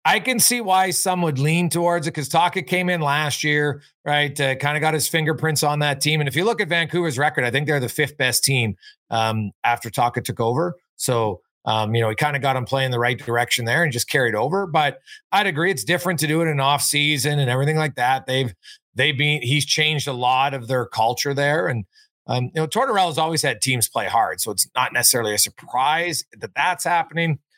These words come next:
You know, they probably overachieved, I think, for sure. And we haven't talked about them, Frank. Um, you know, now John Tortorella did come out publicly and say, "Hey, come the trade deadline, there might be some guys that move that people don't think, but we wanna stay on the plan."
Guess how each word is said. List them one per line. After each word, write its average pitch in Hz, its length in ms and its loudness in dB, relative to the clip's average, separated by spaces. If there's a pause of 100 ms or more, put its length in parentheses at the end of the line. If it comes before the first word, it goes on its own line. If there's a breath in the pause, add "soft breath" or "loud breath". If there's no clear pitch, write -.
(160)
You 147 80 -2
know, 139 80 2
they 127 120 0
probably 139 320 0
overachieved, 127 560 0
I 143 100 2
think, 156 260 -2
for 135 100 -2
sure. 180 280 2
And 147 120 -2 (360 loud breath)
we 175 180 -2
haven't 226 240 2
talked 240 240 2
about 262 200 0
them, 156 180 0
Frank. 151 340 0
Um, 170 360 2 (640)
you 170 80 -2
know, 190 240 2
now 180 320 0 (100)
John 202 260 2
Tortorella 214 460 0
did 170 220 -2
come 185 120 0
out 180 160 2
publicly 156 460 0
and 131 100 -2
say, 127 200 0
"Hey, 117 240 0
come 165 160 0
the 214 100 0
trade 185 260 0
deadline, 156 440 0
there 143 80 0
might 147 160 0
be 156 80 0
some 151 180 -4
guys 143 280 2
that 131 80 -4
move 160 260 0
that 147 100 -2
people 143 220 0
don't 139 200 -2
think, 165 220 0
but 151 80 0
we 143 140 0
wanna 151 240 2
stay 143 340 0
on 139 300 -2
the 123 60 -2
plan." 123 360 -2